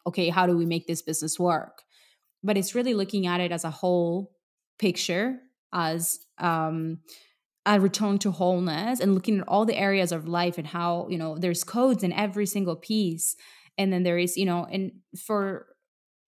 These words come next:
it's very different for everybody. Like, for some people, yes, we create businesses. Absolutely. Or for some people, we, you know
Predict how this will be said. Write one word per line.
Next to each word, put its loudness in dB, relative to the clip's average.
it's 0
very 2
different 0
for -8
everybody. -2
Like, -8
for -4
some 0
people, 0
yes, 0
we -2
create 0
businesses. -6
Absolutely. 0
Or -2
for -4
some -4
people, -2
we, -2
you 0
know -4